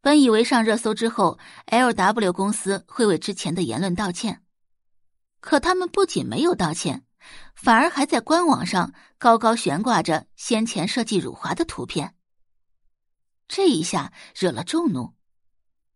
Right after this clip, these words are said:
于是便有了聚贤网的这条任务。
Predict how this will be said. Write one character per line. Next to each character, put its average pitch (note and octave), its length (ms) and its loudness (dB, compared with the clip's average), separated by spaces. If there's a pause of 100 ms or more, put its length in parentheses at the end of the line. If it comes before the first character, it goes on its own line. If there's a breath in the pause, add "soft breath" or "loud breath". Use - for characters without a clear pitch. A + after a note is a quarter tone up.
(420)
于 D#4 220 6
是 A#3 380 -2 (200)
便 B3+ 200 2
有 C3+ 100 0
了 F#2+ 120 -8
聚 D4+ 180 0
贤 A#3 260 -4
网 D#4 140 -2
的 C#3 80 -8
这 D#3+ 140 -2
条 C#3 180 -4
任 D3 240 -2
务。 E3+ 160 -14